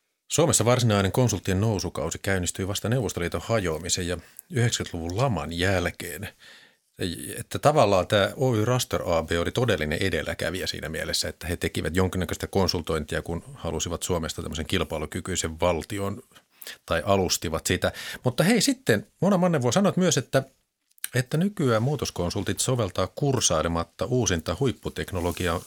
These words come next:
perustuvaa aivotutkimusta. Ja tarkennat kirjassasi, että yksi asia on lääkärien neurokirurgia ja sitten ihan toinen asia on tämmöinen niin sanottu aivopuhe. Tuota,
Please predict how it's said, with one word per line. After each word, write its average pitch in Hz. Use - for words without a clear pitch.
perustuvaa 90
aivotutkimusta. 82
Ja 90
tarkennat 127
kirjassasi, 101
että -
yksi -
asia 98
on 90
lääkärien 90
neurokirurgia 117
ja 107
sitten 113
ihan 147
toinen 110
asia 101
on 85
tämmöinen 98
niin 127
sanottu 95
aivopuhe. 95
Tuota, 90